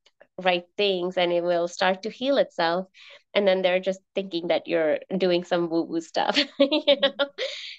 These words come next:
Speaker 1: So, um, so that is, like, you know, a process, and that mindset is not, like, helping them with that mindset and overcoming, um, is, is a big part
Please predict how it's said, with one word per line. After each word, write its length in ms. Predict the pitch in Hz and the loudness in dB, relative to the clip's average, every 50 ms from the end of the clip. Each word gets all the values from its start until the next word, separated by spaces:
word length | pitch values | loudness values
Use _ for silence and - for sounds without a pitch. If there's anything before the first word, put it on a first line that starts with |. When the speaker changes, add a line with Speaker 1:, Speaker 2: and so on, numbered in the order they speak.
| - _ _ | -20 _ _
Speaker 1:
So, 80 | - 226 | -2 0
um, 680 | 220 214 214 202 - 190 208 202 202 202 202 202 214 - _ _ _ _ _ _ _ _ _ _ _ _ _ _ _ _ _ _ _ _ - | 2 2 2 4 4 4 4 4 2 2 -2 -6 -10 -18 _ _ _ _ _ _ _ _ _ _ _ _ _ _ _ _ _ _ _ _ -12
so 160 | - - 254 262 | 0 2 2 4
that 220 | 254 254 247 247 | 6 4 4 4
is, 220 | 269 277 277 269 - | 4 2 2 2 2
like, 240 | 233 214 202 202 - | 2 4 4 2 0
you 80 | 202 | -2
know, 140 | 190 170 165 | -2 -2 -2
a 60 | 185 | -4
process, 540 | 185 - - 185 175 185 - - 196 180 - | -4 -6 -6 -4 -4 -2 0 2 0 0 0
and 140 | 208 190 185 | 0 -2 -2
that 160 | 175 180 - | -2 -4 -6
mindset 520 | 180 175 170 170 175 180 - 185 170 - - _ - | -4 -4 -2 -2 -2 0 2 2 2 2 0 _ 0
is 180 | 180 170 - - | 0 0 0 0
not, 280 | 180 170 160 156 - - _ - | 0 2 2 2 0 -4 _ -2
like, 240 | - 190 180 175 - | 2 2 2 4 4
helping 360 | - 208 196 - 220 220 214 | 4 2 4 4 2 2 2
them 180 | 196 190 185 | 2 2 2
with 140 | 180 175 175 | 0 -2 0
that 200 | - 170 165 - | -2 -2 -2 -2
mindset 640 | 170 165 160 165 170 175 - - 190 180 170 170 - | -2 -2 -2 -2 -4 -6 -2 0 2 2 2 2 0
and 140 | - 180 175 - | -2 -4 -2 -2
overcoming, 760 | - 170 165 170 165 165 - - 165 165 165 160 160 160 170 - - - - - - - - - - - | -2 -2 -2 -2 -4 -4 -2 -2 0 0 0 0 0 -2 -4 -6 -12 -20 -20 -20 -20 -20 -20 -20 -4 2
um, 480 | - 90 - - 65 57 - - - - - _ _ _ _ _ - | 4 4 6 6 6 4 4 2 -2 -6 -8 _ _ _ _ _ 4
is, 420 | 180 185 175 175 175 - - - - - | 4 4 4 4 0 -6 -14 -6 0 2
is 180 | 190 180 - | 2 4 4
a 60 | 180 170 | 2 0
big 300 | - 180 175 - - - | 2 0 0 0 -4 -6
part 360 | - - - - - - - | 0 2 2 4 4 2 0